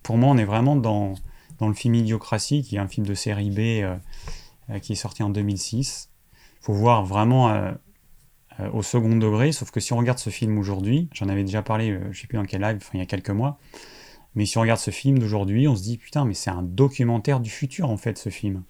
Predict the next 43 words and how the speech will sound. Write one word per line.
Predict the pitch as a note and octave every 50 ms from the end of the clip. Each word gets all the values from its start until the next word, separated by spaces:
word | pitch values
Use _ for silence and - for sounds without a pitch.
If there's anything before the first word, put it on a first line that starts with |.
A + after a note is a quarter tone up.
| - - - - - - - - - - - - - - - - - - - _ -
Tellement, | - C#3 C#3+ C#3 C3+ B2+ C3 C3+ C#3+ D3+ D3 B2+ A2
euh, | G2+ G2
on | G2 G2
voit | G2+ F#2 G2 G#2+ A#2+ B2
des, | G#2+ G2 F#2+ E2+
des, | E2+ F#2 E2+
des, | - - -
des | - - - -
trucs | - - C3 A#2 G#2
débiles. | G#2 A2 A#2+ C3 D#3 D#3 C3
Ah | - A#2+ B2
ouais, | C3 B2+ A2
et | G2+
puis | - A2 G2+
dans | G#2 G#2
les | G2+ F#2+ F2+ G2+
autres | A#2 A2+
trucs | - - - A2 G#2+
débiles, | G#2 A2 G#2 G2+ A2+ C3+ D3 B2+ G#2 - _ _ _ _ _ _ - _ _ _ _ F#2
des | F#2+ G#2+ A#2+ A#2+ A2+
gens, | G#2+ A2 A2+ A2+ B2 C#3+ - - - - - - -
donc | G#2 G2 -
il | -
y |
a | G#2+
au | A2
Ma-, | A2+ B2 -
McDo | - A#2 A2 A#2 A#2+ A#2 A2+ A#2+ C3 B2+
qui | B2+ - - G#2
a | G2 F#2+ F#2+ F#2+
réouvert | F#2+ A2 A#2 A#2 A2 G#2+ G2+ G#2+ G#2+ A#2 C3 B2 G#2+ F#2+ - - - - - _ _ _
son | - - - A#2 A2
drive, | A2 G2+ G#2 G#2+ B2 C#3 B2+ - F#2+
des | G2 A2 A2+
gens | A2 A#2+ C3 C#3+
qui | C3 - - G2+ G2 G#2+ B2+ A#2
ont | G#2
fait | F#2 - C3 B2+
la | A#2+ A2 G#2
queue | - - - G#2 G#2 A#2+ C3 - - - - - - - _ - - - _ -
pendant | - A2 G#2+ A2
des | A2 A#2+ B2 B2 A2+ G#2+ A2+
heures | A#2 B2+ D#3 D#3 B2 G#2 G2